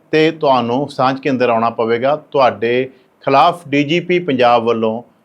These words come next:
ਕੋਈ ਪੱਤਰ ਆਇਆ, ਉਸ ਸਬੰਧ ਦੇ ਵਿੱਚ ਤੁਹਾਨੂੰ ਇੱਥੇ ਆ ਕੇ ਜਵਾਬ ਦੇਣਾ ਪਵੇਗਾ।" ਜਦ ਇਹ ਮਾਮਲਾ ਉਹਨਾਂ ਦੇ ਪਿਤਾ ਨੇ ਸਾਡੇ ਧਿਆਨ ਵਿੱਚ ਲਿਆਂਦਾ ਤਾਂ ਅਸੀਂ ਸਬੰਧਤ ਅਫਸਰ ਨੂੰ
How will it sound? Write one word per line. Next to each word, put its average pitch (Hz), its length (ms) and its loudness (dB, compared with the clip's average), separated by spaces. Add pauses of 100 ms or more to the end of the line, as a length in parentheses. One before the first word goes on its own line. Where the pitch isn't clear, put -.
(140)
ਕੋਈ 143 120 0
ਪੱਤਰ 143 420 2
ਆਇਆ, 135 400 2
ਉਸ 127 180 -12
ਸਬੰਧ 123 300 0
ਦੇ 131 60 0
ਵਿੱਚ 123 200 -2
ਤੁਹਾਨੂੰ 113 240 -2
ਇੱਥੇ 107 160 -8
ਆ 104 40 -4
ਕੇ 120 100 -8
ਜਵਾਬ 113 340 -2
ਦੇਣਾ 90 180 -16
ਪਵੇਗਾ।" - 420 -20 (680)
ਜਦ 170 380 0 (120)
ਇਹ 180 100 -2
ਮਾਮਲਾ 156 680 0
ਉਹਨਾਂ 135 180 -2
ਦੇ 135 80 -2
ਪਿਤਾ 135 300 -2
ਨੇ 135 120 -4
ਸਾਡੇ 131 320 -2
ਧਿਆਨ 139 260 -2
ਵਿੱਚ 123 180 -6
ਲਿਆਂਦਾ 120 400 -2
ਤਾਂ 139 280 -6
ਅਸੀਂ 160 380 -6 (380)
ਸਬੰਧਤ 170 760 -2 (220)
ਅਫਸਰ 127 340 -2
ਨੂੰ 131 320 -6